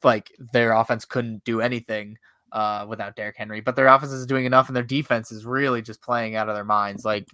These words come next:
this Titans defense is very good. Uh, they make, they made Stafford so uncomfortable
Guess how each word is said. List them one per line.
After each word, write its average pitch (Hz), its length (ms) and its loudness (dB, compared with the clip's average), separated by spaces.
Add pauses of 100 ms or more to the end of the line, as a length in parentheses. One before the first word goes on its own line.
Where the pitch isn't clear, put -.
this 127 200 -4
Titans 131 360 -2
defense 117 540 -6
is 113 300 -10
very 110 320 -6
good. 104 340 -8 (380)
Uh, 107 180 2
they 113 160 -2
make, 117 280 -4 (440)
they 135 180 -4
made 127 480 0 (600)
Stafford 113 520 -8
so 117 440 2
uncomfortable 104 760 -6